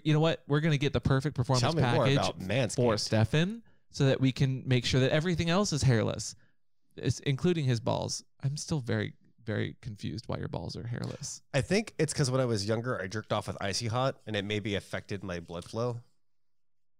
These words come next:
Speaker 2: to my
Speaker 1: This is
Speaker 2: ball
Speaker 1: not
Speaker 2: sack.
Speaker 1: dead air. I'm actually thinking, um, no,
Speaker 2: It
Speaker 1: I'm
Speaker 2: burned a little bit.
Speaker 1: Oh,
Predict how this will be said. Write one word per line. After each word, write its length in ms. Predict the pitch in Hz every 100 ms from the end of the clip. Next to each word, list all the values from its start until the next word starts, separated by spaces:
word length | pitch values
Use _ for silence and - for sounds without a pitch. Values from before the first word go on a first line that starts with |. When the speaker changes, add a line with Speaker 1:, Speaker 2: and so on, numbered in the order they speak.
| _ _ _ _ _ _ _ _ _ _ _ _ _ -
Speaker 2:
to 80 |
my 60 | 180
Speaker 1:
This 80 | 180
is 20 |
Speaker 2:
ball 100 | 190
Speaker 1:
not 120 | 180 175
Speaker 2:
sack. 60 |
Speaker 1:
dead 180 | 156 139
air. 260 | 131 131 135
I'm 200 | 135 139
actually 360 | 127 - 143
thinking, 460 | 123 131 127 170 185 -
um, 400 | 127 123 117 113 113 - -
no, 140 | 139 - _ -
Speaker 2:
It 80 | 127
Speaker 1:
I'm 60 |
Speaker 2:
burned 240 | 123 123 110
a 40 |
little 180 | 92 78
bit. 180 | 80 76
Speaker 1:
Oh, 340 | 160 156 -